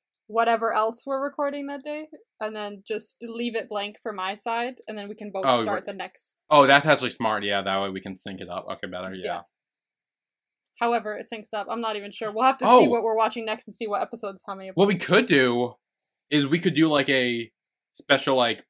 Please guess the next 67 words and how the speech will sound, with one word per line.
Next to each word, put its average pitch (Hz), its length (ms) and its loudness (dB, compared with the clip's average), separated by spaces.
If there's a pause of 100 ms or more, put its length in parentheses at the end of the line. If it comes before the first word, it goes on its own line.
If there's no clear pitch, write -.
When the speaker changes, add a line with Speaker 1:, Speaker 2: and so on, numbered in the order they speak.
(140)
Speaker 2:
one 120 140 -2
of 113 80 -2
the 104 200 -4 (100)
series 120 440 -4
recap 170 440 -2
things 185 200 -4
we 190 160 -4
talked 196 220 0
about. 277 80 4
Speaker 1:
Yes, 320 460 6
not 311 260 10
me! 381 200 6
Speaker 2:
Because 143 440 4 (100)
Speaker 1:
<laughs> - 1300 8
Speaker 2:
yeah, 233 140 12
I'll 135 80 6
probably 240 220 6
be - 40 2
finished 202 220 0
by 95 100 -2
then. 101 260 -6 (320)
Speaker 1:
I'll, 240 220 2
yeah, 247 320 2
to 247 100 -8
be 269 80 2
honest, 311 400 0 (100)
I 233 120 2
don't 269 120 -2
know 262 80 0
if 262 80 -4
I'll 254 80 2
have 240 80 4
my 226 100 -6
D 226 140 -8
V 226 80 -8
Ds 233 200 -8
by 208 100 -4
then. 196 200 -8 (280)
I'll 254 100 2
let 320 180 2
you 330 60 0
know 320 60 0
when 302 100 -4
I 269 40 -8
get 240 100 -8
my 220 100 -8
D 208 200 -12
V 202 160 -14
Ds, 202 100 -16
and 202 100 -16
then 202 120 -14
we 208 100 -14
can 202 160 -16
figure - 300 -16
that 98 180 -16
out. 107 80 -8
Speaker 2:
Well, 143 120 6
I 143 100 8
mean, 143 180 4
well, 160 100 8
I'll 170 160 10
be 214 80 2
finished 202 220 2
in 156 80 0
five 139 300 6
weeks, 107 300 -4
and 120 300 -2